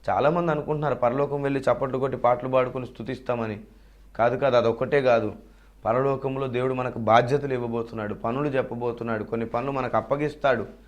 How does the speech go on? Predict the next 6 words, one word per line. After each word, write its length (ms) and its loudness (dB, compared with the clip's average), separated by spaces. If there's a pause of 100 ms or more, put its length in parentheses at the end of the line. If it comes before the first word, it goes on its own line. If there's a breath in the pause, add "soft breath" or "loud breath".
(340 soft breath)
మనం 200 6
వాటిని 240 8 (140)
చేయబోతున్నాం. 1000 8 (520)
ప్రియమైన 200 -10
దేవుని 420 -18
బిడ్డలారా, 300 -20